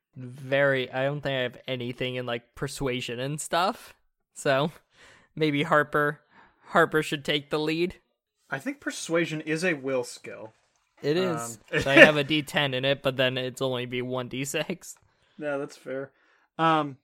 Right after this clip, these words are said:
Speaker 2: he says, uh, "You can, of course, ask around town.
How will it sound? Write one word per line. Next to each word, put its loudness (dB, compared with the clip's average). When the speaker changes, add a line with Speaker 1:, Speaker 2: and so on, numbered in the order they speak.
Speaker 2:
he -4
says, 2
uh, 2
"You -2
can, 0
of -4
course, -4
ask 4
around -2
town. -6